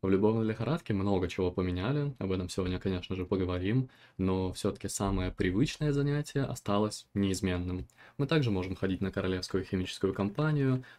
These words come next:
также мы вылутываем эпический контейнер персонажами шестидесятого и выше уровня, насколько я правильно помню, и в момент получения эпического контейнера открываем его,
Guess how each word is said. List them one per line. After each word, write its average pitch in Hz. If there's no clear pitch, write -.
также 95
мы 92
вылутываем 90
эпический 95
контейнер 131
персонажами 110
шестидесятого 143
и 131
выше 127
уровня, 123
насколько 117
я 113
правильно 113
помню, 113
и 151
в 127
момент 120
получения 107
эпического 101
контейнера 139
открываем 123
его, 113